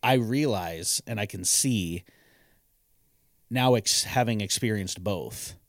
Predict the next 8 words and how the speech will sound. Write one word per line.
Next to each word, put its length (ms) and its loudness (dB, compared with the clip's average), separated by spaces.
where 240 2
that 240 -2
prejudice 720 -2
has 160 -4
seeped 480 0
in 120 -2
in 120 -6
places 600 -4